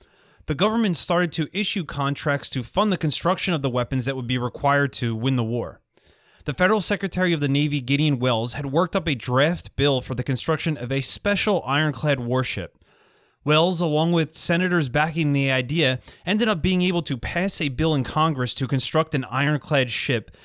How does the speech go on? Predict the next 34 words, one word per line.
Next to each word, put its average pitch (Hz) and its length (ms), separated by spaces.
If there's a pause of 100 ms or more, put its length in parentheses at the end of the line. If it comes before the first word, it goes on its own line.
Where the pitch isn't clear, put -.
(140)
and 147 120
the 139 60
bill 165 300
was 170 180
signed 147 380
by 131 100
the 120 80
president 147 540
on 123 260
August 143 460
second. 117 480 (680)
The 139 80
federal 220 320
government 190 380
was 139 180
now 165 340
obligated 135 580
to 131 120
sift 185 340
through 175 220
the 156 80
private 185 420
industrial 165 520
organizations 139 760
with 127 140
designs 127 560
and 123 200
estimated 139 560
costs - 320
for 135 140
construction 135 640
of 117 80
the 113 100
warship 113 500